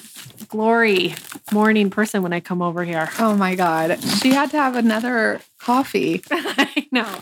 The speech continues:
Speaker 1: I know, I know. Okay, and now I'm opening a box. It is a bag.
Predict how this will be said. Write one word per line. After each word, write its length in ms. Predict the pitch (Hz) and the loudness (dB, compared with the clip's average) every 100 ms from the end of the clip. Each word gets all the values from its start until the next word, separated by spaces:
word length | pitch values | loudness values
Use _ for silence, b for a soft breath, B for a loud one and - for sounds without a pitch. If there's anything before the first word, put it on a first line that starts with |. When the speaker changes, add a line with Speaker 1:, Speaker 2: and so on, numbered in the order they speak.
| - | -16
Speaker 1:
I 120 | 185 | -16
know, 140 | 190 165 151 | -14 -14 -12
I 100 | 196 | -10
know. 800 | - - _ - - 160 - - | -10 -12 _ -20 -16 -14 -10 -6
Okay, 220 | 220 208 | -2 -2
and 100 | 196 | 0
now 120 | 214 | 0
I'm 80 | 247 | 0
opening 320 | 262 269 254 | -2 -2 -2
a 40 | 214 | -2
box. 460 | 196 190 233 269 - 226 - - _ _ _ _ _ _ | -2 0 0 0 -2 -2 -2 -4 _ _ _ _ _ _
It 160 | 208 202 196 | -20 -16 -12
is 580 | 185 175 190 190 - - _ - _ 123 - _ _ _ _ - - - 131 _ _ _ - - - - - - - - - - - - - - - _ _ _ _ | -10 -8 -10 -12 -18 -20 _ -20 _ -20 -20 _ _ _ _ -20 -20 -20 _ _ _ _ -10 -10 -10 -12 -12 -14 -12 -12 -12 -20 -20 -14 -14 -14 -20 _ _ _ _
a 40 | 190 | -6
bag. 400 | 220 214 180 | -2 0 -2